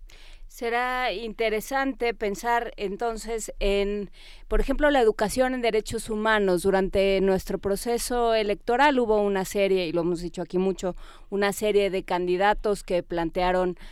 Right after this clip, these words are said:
mano dura, que plantearon, eh, una,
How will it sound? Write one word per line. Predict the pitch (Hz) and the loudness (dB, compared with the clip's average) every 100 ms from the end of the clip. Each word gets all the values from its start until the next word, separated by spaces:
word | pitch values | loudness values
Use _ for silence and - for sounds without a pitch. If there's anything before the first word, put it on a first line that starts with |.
| - - | -18 -6
mano | 180 180 175 | 0 2 2
dura, | 170 254 254 220 185 | 2 4 6 6 4
que | 190 175 | 0 -4
plantearon, | 170 160 185 165 165 165 165 - | -4 -4 -2 0 0 0 0 -2
eh, | 170 160 156 151 - 156 - - | -4 -2 -2 -2 -6 -12 -12 -8
una, | - 190 185 175 170 165 147 | -2 0 2 2 2 0 -2